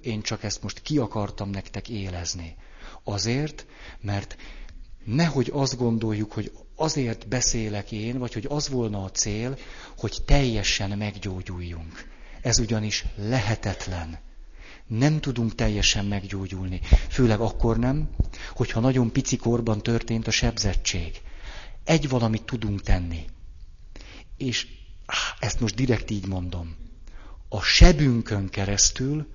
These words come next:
kapcsolatba tudunk kerülni Istennel. Nem az egészséges részünkön keresztül,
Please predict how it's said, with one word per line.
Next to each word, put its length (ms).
kapcsolatba 640
tudunk 400
kerülni 540
Istennel. 760
Nem 220
az 160
egészséges 880
részünkön 760
keresztül, 760